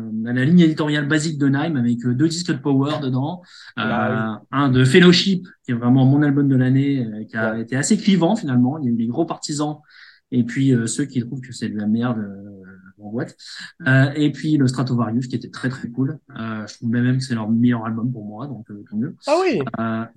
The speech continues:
Speaker 1: ouais, ouais, ouais, ouais, carrément. Euh, Sacral Night, euh, qui a beaucoup fait parler, un groupe, euh, à
Speaker 2: Qui était
Speaker 1: l'origine
Speaker 2: aussi
Speaker 1: avec
Speaker 2: clivant,
Speaker 1: des
Speaker 2: non ?
Speaker 1: Ouais,
Speaker 2: C'est juste
Speaker 1: assez
Speaker 2: moi qui l'ai
Speaker 1: clivant,
Speaker 2: pas
Speaker 1: mais
Speaker 2: trouvé.
Speaker 1: finalement plus
Speaker 2: <laughs>
Speaker 1: rassembleur quand même.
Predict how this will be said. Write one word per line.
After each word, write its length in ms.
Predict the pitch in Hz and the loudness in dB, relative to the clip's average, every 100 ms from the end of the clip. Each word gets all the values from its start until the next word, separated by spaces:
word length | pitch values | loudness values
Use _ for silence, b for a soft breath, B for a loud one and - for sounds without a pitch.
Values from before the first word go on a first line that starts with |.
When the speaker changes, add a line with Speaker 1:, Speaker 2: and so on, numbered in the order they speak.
| _ | _
Speaker 1:
ouais, 260 | 131 160 | 2 4
ouais, 160 | 220 175 | 6 4
ouais, 120 | 151 | 4
ouais, 180 | 127 135 | 2 -2
carrément. 540 | - 120 113 113 147 147 | -4 -4 -2 -2 -4 -4
Euh, 400 | 127 127 127 131 | -2 0 2 0
Sacral 420 | 127 160 165 156 | 0 2 2 4
Night, 380 | 151 160 165 127 | 4 2 -2 -4
euh, 180 | 117 117 | -4 -2
qui 100 | 123 | -4
a 40 | |
beaucoup 240 | 127 131 | -4 -6
fait 160 | - 139 | -6 -6
parler, 480 | 131 120 131 165 196 - | -2 0 2 0 -6 -14
un 300 | 110 107 110 | -12 -8 -6
groupe, 300 | 110 131 127 | -2 -2 -2
euh, 140 | 113 | -12
à 40 | 113 | -2
Speaker 2:
Qui 60 | |
était 260 | 123 135 139 | 2 2 2
Speaker 1:
l'origine 40 | 147 | 2
Speaker 2:
aussi 120 | 147 | 2
Speaker 1:
avec 180 | 123 123 | 2 2
Speaker 2:
clivant, 260 | - 302 | 4 4
Speaker 1:
des 60 | 175 | 4
Speaker 2:
non ? 120 | 165 - b b b _ _ _ _ - | -2 -8 b b b _ _ _ _ 6
Speaker 1:
Ouais, 180 | 175 | 8
Speaker 2:
C'est 60 | 302 | 8
juste 120 | 302 | 6
Speaker 1:
assez 160 | 226 247 | 4 4
Speaker 2:
moi 80 | 226 | 6
qui 60 | |
l'ai 60 | 233 | 6
Speaker 1:
clivant, 80 | 240 | 8
Speaker 2:
pas 60 | |
Speaker 1:
mais 100 | 302 | 8
Speaker 2:
trouvé. 60 | 220 | 8
Speaker 1:
finalement 360 | 220 214 277 233 | 8 8 8 8
plus 140 | 202 | 8
Speaker 2:
<laughs> 0 | |
Speaker 1:
rassembleur 640 | - - 277 202 220 226 | 6 6 6 6 4 4
quand 120 | 190 | 0
même. 340 | 175 175 170 | 2 2 2